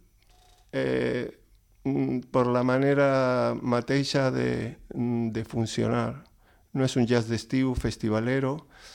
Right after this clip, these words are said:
eh, és un jazz que va, eh, acompanyant l'evolució de la música, que la música és una cosa viva, com un llenguatge i com tot, i Calella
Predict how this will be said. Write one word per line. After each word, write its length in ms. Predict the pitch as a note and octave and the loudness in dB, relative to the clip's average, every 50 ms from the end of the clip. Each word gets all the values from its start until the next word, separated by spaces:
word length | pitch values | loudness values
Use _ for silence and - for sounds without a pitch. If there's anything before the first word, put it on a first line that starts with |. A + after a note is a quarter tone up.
| - - - - - - _ _ _ _ - - _ - | -20 -20 -20 -20 -20 -20 _ _ _ _ -20 -20 _ -6
eh, 560 | - A2+ A2+ A2+ A2+ A2 A2 A2 A2 A2 A2+ A2+ | -4 -2 0 0 0 0 0 0 -2 -2 -2 -4
és 160 | C3 B2 - | -4 -4 -2
un 80 | C3+ A#2+ | -2 0
jazz 300 | A#2 C3 B2+ B2+ B2 - | 2 2 2 2 0 -2
que 540 | - - A#2 A#2 A#2+ A#2 A#2+ A#2 A#2 A2+ A2 | -2 0 0 2 2 2 2 2 0 0 0
va, 480 | A#2 A#2+ A#2+ A#2+ A#2 A#2 A2+ A2 A#2 A#2+ - - - - - _ _ - | 0 2 2 2 2 0 0 -2 -4 -8 -12 -18 -20 -20 -20 _ _ -4
eh, 440 | A#2+ A#2 A#2 A#2 A#2 A2+ A2 A2 - - | -2 0 0 0 0 0 -2 -2 -4 -8
acompanyant 720 | A#2+ - B2+ A#2+ A#2 - A#2+ A#2+ B2 B2+ B2+ B2+ B2 A#2 A2+ | -8 -6 -4 -4 -2 0 0 2 4 4 4 4 4 2 2
l'evolució 800 | A2+ A2 G#2+ A2+ A2+ A2 A2+ A2 - - C3 B2+ B2 A#2 A2+ A2 | 0 0 2 0 0 0 -2 -2 -2 -2 0 2 2 2 2 0
de 80 | A2 A2 | 0 0
la 100 | A2 G#2+ | 2 2
música, 460 | A2+ B2 B2+ - - A#2 - C#3 C#3 | 2 2 0 0 -4 -4 -4 -4 -4
que 80 | - A#2 | -4 -2
la 80 | A2 | -2
música 260 | A2+ A2+ G#2 - B2 A2 | -2 -2 -4 -4 -4 -4
és 120 | G#2+ - | -4 -4
una 120 | A#2 A2+ A2+ | -4 -4 -4
cosa 260 | - A2+ - A2+ A2 | -6 -6 -4 -4 -2
viva, 280 | A2+ B2 B2 B2 B2 | -2 0 0 0 -2
com 160 | A#2+ A#2+ G#2+ A2 | -2 -4 -4 -2
un 80 | A2 | -2
llenguatge 460 | G#2 G#2+ A2+ A2 A#2 A#2+ A#2+ - B2 | -2 -2 -2 -2 -2 -4 -4 -4 -6
i 20 | - | -8
com 180 | - C3+ A#2 | -6 -6 -6
tot, 360 | A2+ - C#3 C#3+ D3+ - - - - - - - - - - - - - | -4 -4 -4 -4 -4 -8 -16 -20 -20 -20 -20 -20 -20 -20 -20 -14 -10 -8
i 80 | - | -4
Calella 560 | - C3 C3 C3+ C#3+ D#3 D#3 E3 F3+ - - | 0 2 4 4 4 4 4 4 2 2 0